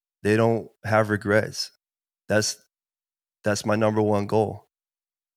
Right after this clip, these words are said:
Like I said before, I would, I would highly suggest just take the time, learn how to, learn how to meditate and quiet your mind. The thing is, you don't have to be a professional and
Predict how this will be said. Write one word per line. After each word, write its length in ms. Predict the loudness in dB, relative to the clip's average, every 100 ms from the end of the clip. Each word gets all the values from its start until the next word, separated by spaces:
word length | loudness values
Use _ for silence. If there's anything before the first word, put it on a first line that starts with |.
| _ _
Like 200 | -4 -2
I 60 | 0
said 280 | 0 0 0
before, 360 | -4 -2 0
I 100 | 0
would, 200 | -2 -4 -8
I 120 | -4 -2
would 160 | -2
highly 420 | -2 0 0 0
suggest 640 | -4 -8 -8 -6 -6 -8 -14 _ _ _ _ _ _ _ -10
just 180 | -6
take 200 | -2 -2
the 80 | -2
time, 440 | -4 -2 -2 -6 -14 _ _ _ _
learn 200 | 0 2
how 120 | 4 4
to, 380 | 4 2 -2 -8
learn 200 | -2 0
how 120 | 2 2
to 80 |
meditate 560 | 4 2 2 0 -2 -2
and 100 | -4
quiet 380 | -2 0 0 -2
your 100 | -4
mind. 400 | -4 -4 -4 -8 -18 -20 _ _ -14
The 80 | -4
thing 220 | -2 0
is, 260 | -2 -4 -12 _ _ _ _ _ _
you 100 | 2
don't 160 | 2 4
have 220 | 4 2
to 80 | 0
be 160 | 0
a 80 | -2
professional 960 | -2 -8 -4 0 0 0 -6 -6 -6 -6
and 340 | -6 -8 -8